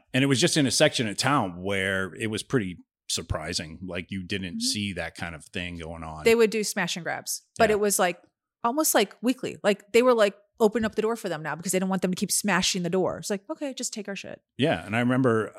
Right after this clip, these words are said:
Speaker 1: uh, somewhere around that time, I had, like, surgery or something <laughs> like
Speaker 2: Mm-hmm.
Speaker 1: that.
Speaker 2: Yeah,
Speaker 1: And,
Speaker 2: I asked you.
Speaker 1: and you said, "Can you go to the mall and pick up this?" And I said, "I'm not going to the mall with, like, my shoulder <laughs> in repair.
Speaker 2: Yeah.
Speaker 1: Uh,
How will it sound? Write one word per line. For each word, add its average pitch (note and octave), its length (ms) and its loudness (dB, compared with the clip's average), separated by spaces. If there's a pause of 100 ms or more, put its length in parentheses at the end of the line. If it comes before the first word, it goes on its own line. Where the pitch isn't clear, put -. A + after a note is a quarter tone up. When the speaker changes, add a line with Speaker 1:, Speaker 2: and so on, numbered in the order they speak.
(160)
Speaker 1:
uh, - 80 -8
somewhere D3+ 380 4
around A2+ 220 2
that G#2+ 180 0
time, A2+ 340 0
I G#2 120 0
had, A2+ 260 2
like, G2+ 200 -2
surgery D3 540 4
or C#3 60 6
something C#3+ 360 6
<laughs> - 140 -4
like D3 120 6
Speaker 2:
Mm-hmm. E3 240 2
Speaker 1:
that. D#3+ 120 8
Speaker 2:
Yeah, A#3+ 160 8
Speaker 1:
And, - 80 4
Speaker 2:
I G#3 80 6
asked G#3 340 4
you. E3+ 220 0
Speaker 1:
and C#3 140 6
you C#3 80 6
said, C3 260 4
"Can D3 120 2
you D3 60 4
go E3 140 10
to D#3 80 8
the D3 80 8
mall C#3 260 8
and C3 100 6
pick C3+ 140 2
up B2 140 4
this?" C#3 220 2
And B2 100 0
I - 20 -12
said, G#2+ 120 -4
"I'm A2 160 -2
not D#3 160 4
going A#2 220 2
to A#2 40 0
the A2 100 0
mall B2 380 8
with, B2 260 2
like, A2 220 0
my A2 140 0
shoulder B2+ 420 2
<laughs> - 160 -6
in C3 300 2
repair. B2+ 580 4 (240)
Speaker 2:
Yeah. G3+ 260 4
Speaker 1:
Uh, A#2 360 2